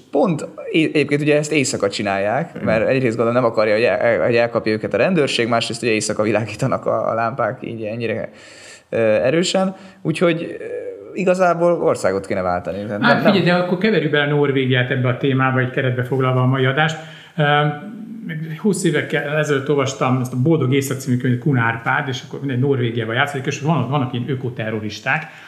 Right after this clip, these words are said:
Speaker 3: Az északi sarkon a norvégok állítólag, nem tudom, a könyv szerint úgy, úgy járnak bevásárolni,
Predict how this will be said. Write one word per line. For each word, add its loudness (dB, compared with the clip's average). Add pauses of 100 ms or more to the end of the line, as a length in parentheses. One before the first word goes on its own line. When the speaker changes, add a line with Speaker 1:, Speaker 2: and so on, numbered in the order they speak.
(120)
Speaker 3:
Az -4
északi 0
sarkon 0
a 0
norvégok 2
állítólag, 0
nem 2
tudom, 0
a -2
könyv 0
szerint -2
úgy, -2
úgy 2
járnak 0
bevásárolni, 0